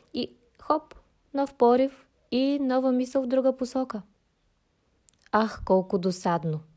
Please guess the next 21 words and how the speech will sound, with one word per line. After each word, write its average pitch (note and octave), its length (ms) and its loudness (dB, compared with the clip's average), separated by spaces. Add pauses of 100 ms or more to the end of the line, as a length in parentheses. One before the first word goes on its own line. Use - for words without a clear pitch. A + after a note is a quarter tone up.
(220)
Нека F3+ 220 0
просто F#3+ 340 0
изслушам G3+ 400 0
епизода G#3+ 680 2
и G#3 120 0
да G3 160 4
разбера F3+ 380 0
какво F3+ 340 -2
иска F3+ 240 -2
да F3+ 100 -2
каже E3 320 -4
Дими. D3+ 360 -8 (720)
<laughs> G#3 80 -2 (1080)
И A#3+ 120 -2
това A3+ 300 -2
е A3 40 -2
съвсем F#3 360 -4
нормално. D#3 500 -4 (1000)
Поривите G#3+ 480 4
на G3+ 120 0
мисълта, F#3+ 680 -2